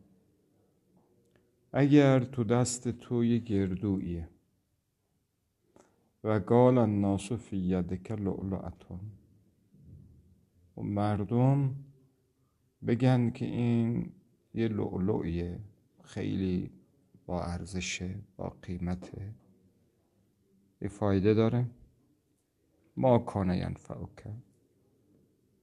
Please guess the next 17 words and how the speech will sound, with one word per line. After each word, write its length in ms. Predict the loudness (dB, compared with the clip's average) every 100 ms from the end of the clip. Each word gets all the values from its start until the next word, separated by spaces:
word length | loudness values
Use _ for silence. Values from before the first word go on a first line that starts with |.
| _ _ _ _ _ -4
و 100 | 2
به 100 | 6
عکس، 600 | 8 6 4 -2 -8 -10 -16 _ _ _ _ _ _ _ _ _ -20 -20 _ _ _ _ _ _ -4
لو 260 | 4 6 6
کان 440 | 4 4 4 2
فی 180 | 0 -2
یدک 480 | 2 2 2 -2 -2
لؤلؤه، 760 | 0 0 0 0 2 2 0 -6 _ _ _
اگر 340 | -6 0 2 2
یه 120 | 2
لؤلؤی 560 | 4 4 4 4 4 2
دستته 680 | 0 -4 -8 -10 -8 -10 -10 _ _ _ _ _ _ _ _ _ -4
و 40 |
مردم 500 | 4 6 6 4 4
بگن 260 | 4 4 4
این 140 | 2
گردوس 760 | 2 2 2 -2 -8 -10 -20